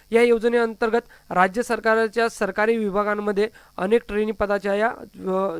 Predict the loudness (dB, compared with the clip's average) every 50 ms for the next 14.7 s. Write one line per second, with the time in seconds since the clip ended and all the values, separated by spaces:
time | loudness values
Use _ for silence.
0 | -6 -4 -4 -2 0 0 0 0 -2 -4 -6 -6 -6 -8 -6 -4 -4 -4 -2 -2
1 | -4 -4 -2 -4 -4 -6 -6 -6 -6 -4 -4 -4 -4 -4 -6 -6 -8 -10 -18 -20
2 | -20 -20 _ -6 -2 0 0 0 0 0 -2 -2 -2 -4 -6 -6 -4 -2 0 2
3 | 2 2 0 0 -2 -4 -6 -6 -6 -6 -10 -20 -20 _ _ -2 -2 0 0 -2
4 | -2 -2 -2 -2 0 0 -2 -2 -2 -4 -2 -2 -2 -2 -2 -4 -6 -4 -4 -4
5 | -4 -4 -2 -2 -4 -4 -4 -4 -4 -4 -4 -4 -6 -8 -8 -10 -12 _ -10 -10
6 | -8 -6 -8 -8 -8 -10 -16 -20 -20 _ -4 -2 0 0 0 0 -2 -4 -6 -6
7 | _ -4 0 2 2 0 0 -2 -2 0 0 0 0 0 -4 -14 _ _ -10 -4
8 | 0 2 2 2 2 0 -2 -2 -4 -4 -4 -4 -4 -4 -2 -2 -2 -4 -4 -4
9 | -6 -6 -4 -2 -2 -2 0 -2 -4 -6 -6 -6 -4 -4 -6 -6 -6 -8 -8 -6
10 | -8 -6 -6 -6 -4 -4 -4 -4 -4 -4 -2 -2 -4 -6 -6 -8 -8 -8 -6 -8
11 | -8 -8 -8 -6 -6 -6 -4 -4 -6 -4 -4 -2 -2 -2 -2 -2 -4 -6 -8 -16
12 | -20 -20 -8 -6 -4 -2 -2 0 0 0 0 0 -2 -4 -6 -6 -6 -6 -6 -4
13 | -4 -4 -4 -4 -6 -6 -6 -4 -4 -4 -2 -2 -2 -2 -4 -6 _ -20 -20 -20
14 | _ _ -6 -6 -4 -2 -2 -2 -2 -2 0 0 0 0